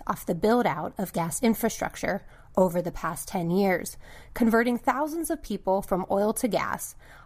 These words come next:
under the now disproven claim that gas was cleaner. At the same time, their fossil fuel industry friends have been building facilities to export gas.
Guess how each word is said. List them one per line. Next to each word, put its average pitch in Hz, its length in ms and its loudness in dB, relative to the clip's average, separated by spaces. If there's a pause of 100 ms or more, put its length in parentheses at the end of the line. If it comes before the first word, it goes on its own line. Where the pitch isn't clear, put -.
under 190 240 6
the 190 100 4
now 196 320 2
disproven 196 640 0
claim 226 500 -2 (140)
that 180 180 0
gas - 300 -2
was - 140 -12
cleaner. 226 520 -4 (720)
At 311 140 2
the 277 80 4
same 302 360 2
time, 185 520 0 (100)
their 190 160 2
fossil 214 460 2
fuel 220 320 2
industry 202 440 0
friends - 560 -4 (280)
have 185 180 0
been 196 160 4
building 247 580 4
facilities 196 800 -2
to - 240 0
export - 460 0
gas. - 480 -12